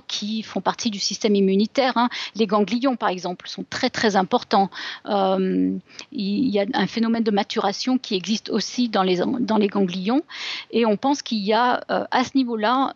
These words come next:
euh, un, euh, un mécanisme de mémoire aussi qui existe. Le, le, le problème de la, de la régulation de la réponse immunitaire, c'est, c'est très, c'est très compliqué et c'est très, très mal connu, en fait. Voilà, j'espère que ça répond un petit peu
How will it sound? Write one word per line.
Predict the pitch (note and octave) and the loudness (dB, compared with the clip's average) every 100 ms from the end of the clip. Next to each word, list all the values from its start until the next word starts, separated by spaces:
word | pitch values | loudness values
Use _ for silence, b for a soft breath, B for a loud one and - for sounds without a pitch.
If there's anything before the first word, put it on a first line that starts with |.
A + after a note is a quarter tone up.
| - | -2
euh, | G#3 G3+ G3+ G3+ G3+ G3+ G3+ G3 B B B - | 0 0 -2 -2 -2 0 -2 -4 B B B -4
un, | A3 A#3 B3+ B3+ | 0 2 2 0
euh, | - _ _ - A3 | -4 _ _ -6 -4
un | A3 G#3+ A3 G2+ G#3+ | 0 0 0 0 0
mécanisme | G#3+ B3 A3 B3+ - G3+ | 0 2 2 2 0 -2
de | G#3 | 0
mémoire | G3+ G3+ G3 G3 | 0 0 0 -2
aussi | G3 - G3+ | -4 -6 -6
qui | - - | -8 -8
existe. | D3+ C3+ - - _ B B B B | -8 -12 -12 -18 _ B B B B
Le, | D4 - | -2 0
le, | B3 C4 | 2 2
le | B3 B3 | 0 -2
problème | - C4 C#4+ D#4+ D#4 | 0 2 2 4 2
de | B3 | 2
la, | A3+ F#3+ F#3 G3 F#3+ B3 - | 2 4 2 0 -4 -8 -10
de | G3 | -4
la | A#3 F#3+ | 2 2
régulation | F#3 C4+ B3+ C4 A3 G#3 - C4 | 2 2 2 2 2 2 0 2
de | A#3+ | 2
la | G3+ | 2
réponse | F#3+ - A#3 - | 0 -2 -4 0
immunitaire, | G#3 G3 F#3 A#3 C#4+ C#4 | 2 2 2 2 2 -2
c'est, | - - - - | -6 -2 -2 -2
c'est | - - - | -4 -6 -2
très, | - B3+ B3 G#3 | 0 4 2 2
c'est | G3+ | -2
très | - C4 | 0 2
compliqué | C4+ A#3 - C4 D4+ | 2 0 0 2 2
et | - | 0
c'est | - - | -4 -2
très, | - | -2
très | - B3 | 0 0
mal | A3 G3+ | 0 0
connu, | A3+ F#3+ F#3 | 0 0 0
en | - | -4
fait. | - - - _ _ _ _ _ _ - | -10 -16 -20 _ _ _ _ _ _ -2
Voilà, | A#3 G3+ | 2 2
j'espère | F#3 G3 C4 B3 | 2 -2 -2 -2
que | |
ça | - A3 | -2 0
répond | G#3 - A3+ | 0 2 0
un | |
petit | G#3 - | 0 -4
peu | - B3 | 0 0